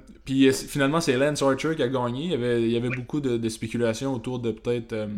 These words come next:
Speaker 1: euh, Brian Cage. On pensait peut-être que ça allait être Cage qui allait gagner. Finalement, Lance Archer, es-tu satisfait de cette décision-là, toi ?
Speaker 2: Oui, tout à fait. Puis, tu sais, moi, j'ai manqué le combat Moxley-Lance, Lance Archer à New Japan.
Speaker 1: Ok.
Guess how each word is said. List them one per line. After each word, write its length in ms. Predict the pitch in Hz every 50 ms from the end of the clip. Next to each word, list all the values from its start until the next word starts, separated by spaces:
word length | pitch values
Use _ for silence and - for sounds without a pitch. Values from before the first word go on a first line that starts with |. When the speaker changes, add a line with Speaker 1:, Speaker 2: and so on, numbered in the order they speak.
| 92 92 92 - - -
Speaker 1:
euh, 100 | 107 101
Brian 340 | 104 107 117 117 113 113 110
Cage. 320 | 110 135 135 143 165 156
On 60 | 131 104
pensait 240 | 113 110 110 -
peut-être 80 | 110 -
que 80 | 123 113
ça 100 | - 113
allait 80 | 107 104
être 60 | -
Cage 160 | - 117 113
qui 60 | 110 113
allait 120 | 110 110
gagner. 240 | 110 107 110 120 135
Finalement, 320 | - 120 113 113 123 120
Lance 220 | 120 120 120 113 123
Archer, 260 | 117 110 110 135 143
es-tu 220 | 131 - - -
satisfait 380 | - - 117 - - - 143 139
de 100 | 131 117
cette 160 | 113 - 113
décision-là, 540 | 113 113 110 - 113 110 117 113 113 127 147
toi ? 200 | 147 165 160 - - _ _ - - - - - - - - - - 139
Speaker 2:
Oui, 100 | - 1077
tout 160 | - 932 -
à 40 | -
fait. 140 | - - -
Puis, 200 | - - - - - - - - - - - - - -
tu 100 | - 240
sais, 100 | 165 135 - - - - - -
moi, 120 | 127 147 190
j'ai 180 | - - - -
manqué 600 | 101 107 107 104 104 101 - 127 131 139 143 - - - - - -
le 140 | - - 107 104 -
combat 400 | - 101 95 92 - - - - - - -
Moxley-Lance, 800 | - 107 - - - - - 110 113 120 110 107 104 - - - - - - -
Lance 220 | 113 110 113 - -
Archer 320 | 101 95 - - - 117 117 117 - 107 104
à 40 | 107
New 120 | 113 110 -
Japan. 240 | 98 95 - - 95 - - - -
Speaker 1:
Ok. 140 | 117 110